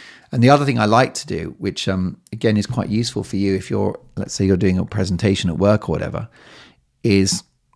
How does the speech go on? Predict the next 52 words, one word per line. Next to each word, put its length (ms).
the 140
worse 400
it's 140
going, 560
right, 320
you 100
should 220
adopt 300
the 100
opposite 360
emotion, 480
which 200
is 100
to 100
kind 340
of 120
pretend 400
it's 140
going 220
really 160
well. 360
Um, 180
I 120
have 200
that 180
trick, 260
by 140
the 80
way. 240
Sometimes 440
you 60
get 160
quiet 380
audiences. 520
All 200
audiences 460
are 60
lovely, 300
but 120
sometimes 340
they 100
can 120
be 80
a 40
bit 160
quiet. 360
It 80
can 60
be 80
a 20
bit 140
quite, 220